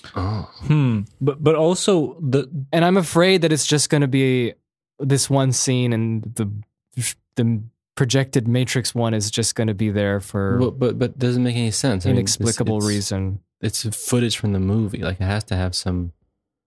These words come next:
Speaker 1: connection.
Speaker 2: Because here's the thing. He,
Speaker 3: Yeah.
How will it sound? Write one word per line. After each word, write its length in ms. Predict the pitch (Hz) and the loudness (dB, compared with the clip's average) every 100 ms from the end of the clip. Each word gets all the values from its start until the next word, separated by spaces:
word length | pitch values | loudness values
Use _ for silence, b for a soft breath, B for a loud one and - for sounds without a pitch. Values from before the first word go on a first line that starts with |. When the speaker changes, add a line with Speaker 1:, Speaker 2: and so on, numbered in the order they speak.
| _ _ _ _ _ _ _ _ _ _ _ | _ _ _ _ _ _ _ _ _ _ _
Speaker 1:
connection. 500 | - 87 101 - - - 104 B - | -4 -2 -2 -4 -6 -6 -8 B -4
Speaker 2:
Because 320 | 135 180 - | 0 0 2
here's 220 | 202 196 | 0 2
the 100 | 175 | 0
thing. 300 | - 180 139 | 2 0 0
He, 320 | 123 - 117 | -4 -2 0
Speaker 3:
Yeah. 160 | 110 | 0